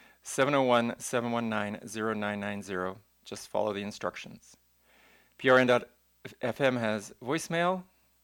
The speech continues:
Call eight six two, eight hundred, six eight oh five. Indicate that the message is for The Infectious Myth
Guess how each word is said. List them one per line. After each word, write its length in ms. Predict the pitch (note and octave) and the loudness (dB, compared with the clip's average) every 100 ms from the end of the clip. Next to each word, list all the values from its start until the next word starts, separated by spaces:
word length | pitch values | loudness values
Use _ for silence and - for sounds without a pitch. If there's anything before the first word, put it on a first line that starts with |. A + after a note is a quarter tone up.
| _ _ _ _ | _ _ _ _
Call 340 | - B2 A#2+ - | 2 6 6 2
eight 100 | B2+ | -6
six 220 | - C3 - | -8 -12 -12
two, 460 | - C3 B2+ B2+ _ _ | -4 -2 -2 -6 _ _
eight 160 | B2+ B2+ | -4 -2
hundred, 380 | B2 B2 B2 - _ _ _ _ | -2 -2 -6 -10 _ _ _ _
six 260 | - - | -12 -4
eight 100 | C3 B2 | 2 2
oh 80 | |
five. 540 | A#2+ A#2 A2+ A#2+ C#3+ D3+ - _ _ _ _ - | 4 4 4 4 0 -6 -20 _ _ _ _ -4
Indicate 540 | C#3 C#3+ D3 C3+ - - _ - | -2 0 2 0 -2 -16 _ -8
that 180 | A#2+ | -6
the 80 | B2 | -2
message 720 | A2 A#2+ - D3 C#3 - - - - | 0 0 0 -4 -8 -12 -14 -16 -10
is 260 | A2+ G#2+ | -8 -8
for 180 | - A#2 | -4 -4
The 140 | A2 A2 | -2 -6
Infectious 460 | G2+ G#2+ - - | -6 -10 -10 -8
Myth 280 | D#3 F3+ - | -6 -6 -10